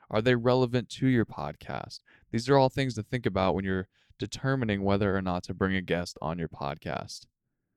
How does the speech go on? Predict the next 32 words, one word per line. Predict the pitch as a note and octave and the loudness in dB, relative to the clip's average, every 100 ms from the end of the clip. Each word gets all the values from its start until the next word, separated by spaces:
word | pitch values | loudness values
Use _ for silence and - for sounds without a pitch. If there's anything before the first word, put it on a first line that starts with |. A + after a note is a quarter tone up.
| _ _ _ - | _ _ _ 0
Finally, | A#2+ C3 C3+ C3+ B2+ | 2 4 2 0 -2
the | G#2+ | -4
biggest | A2 B2+ C3 - | 0 0 0 0
takeaway | A2+ G#2 G2 G2 F#2+ | -2 2 4 4 4
from | - E2+ | -2 -12
day | F2 G#2 A2+ | -2 2 4
one | G#2 F#2+ F#2+ F#2 | 2 0 -2 -4
of | - | -10
Podcast | - F2+ F#2 F2+ - | -8 -8 -6 -8 -4
Movement | A#2+ A#2+ A#2 A#2+ _ - - | 0 2 2 0 _ -18 -10
is, | G#2+ G#2+ | -8 -4
why | F#2+ G#2+ A#2 | 2 6 6
are | B2 | 6
you | G#2+ G#2 | 6 4
doing | G2 G2 F#2 | 6 6 4
this | F2 | -2
podcast? | - D#2+ D2+ - D#2 A1+ - _ _ _ - | -6 -6 -6 -8 -10 -10 -14 _ _ _ -4
Is | G#2 | 0
it | G#2 | 0
for | - | 2
the | F2+ | 2
money? | E2+ G#2+ B2 B2 B2 _ _ - | 6 6 6 4 2 _ _ -4
Is | G#2 | 0
it | G2+ | 0
for | - F#2 | -2 -8
fame? | - G2 G#2 G2+ A2 _ _ _ _ - | 0 2 4 2 -2 _ _ _ _ -6
Is | G#2+ G#2+ | -2 2
it | |
because | G#2 B2+ A#2+ A#2+ | 2 6 4 6
you | A2 | 2
enjoy | F#2+ G2 F#2+ G2 | 2 4 6 8
it? | G#2+ A2+ | 8 4